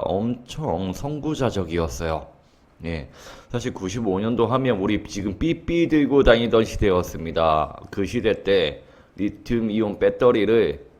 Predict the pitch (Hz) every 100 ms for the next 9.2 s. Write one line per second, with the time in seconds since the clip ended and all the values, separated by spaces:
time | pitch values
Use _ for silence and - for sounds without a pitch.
0 | _ - 90 110 95 92 107 95 107 87
1 | 92 107 110 113 110 113 98 90 92 107
2 | 104 101 92 120 107 110 113 147 185 196
3 | - - _ - _ _ - 117 - -
4 | 117 156 156 98 - - - 151 160 180
5 | 160 98 80 82 120 101 60 - 120 113
6 | 90 101 120 95 73 - - 95 104 110
7 | - 139 139 170 165 95 - - _ -
8 | 85 110 110 135 113 - 131 110 120 -
9 | 87 -